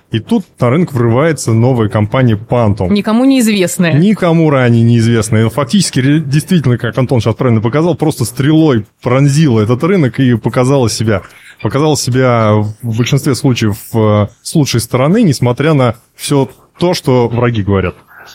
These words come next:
Speaker 2: А ка-, что враги говорили?
Speaker 1: Ой, враги чего только не говорили, каких гадостей только нам не насыпали,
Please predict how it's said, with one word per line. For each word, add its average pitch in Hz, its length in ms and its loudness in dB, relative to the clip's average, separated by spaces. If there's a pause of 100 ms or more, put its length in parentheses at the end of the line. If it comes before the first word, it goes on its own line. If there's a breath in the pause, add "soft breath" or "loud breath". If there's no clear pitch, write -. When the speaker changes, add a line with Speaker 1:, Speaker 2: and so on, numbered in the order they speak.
(200)
Speaker 2:
А - 100 -2
ка-, - 140 -2
что 349 180 -2
враги 233 240 0
говорили? 175 580 0
Speaker 1:
Ой, 139 440 0
враги 139 400 0
чего 147 400 2
только 170 260 -2
не 160 120 4
говорили, 143 420 2
каких 147 560 -2
гадостей 139 460 0
только 131 280 -2
нам 123 160 2
не 127 80 4
насыпали, 156 640 0